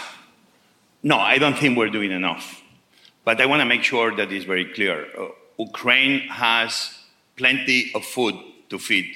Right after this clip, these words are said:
Ukraine. Then people are gonna be asking me that they supported the efforts of World Central Kitchen. Uh, wh-, why are you cooking and feeding in Ukraine? It's not a problem of lack of food.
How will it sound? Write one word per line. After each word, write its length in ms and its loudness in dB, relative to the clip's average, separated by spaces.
Ukraine. 520 0
Then 180 2
people 220 2
are 100 6
gonna 220 0
be 100 2
asking 400 0
me 140 -6
that 300 -8
they 140 0
supported 680 -4
the 100 2
efforts 380 -2
of 100 -4
World 180 -4
Central 280 -6
Kitchen. 440 -8
Uh, 400 0
wh-, 560 -6
why 560 4
are 80 2
you 180 -2
cooking 500 -4
and 260 -8
feeding 460 -6
in 120 -8
Ukraine? 440 -4
It's 120 -12
not 260 0
a 200 -4
problem 380 2
of 120 -2
lack 260 -2
of 100 -8
food. 340 -4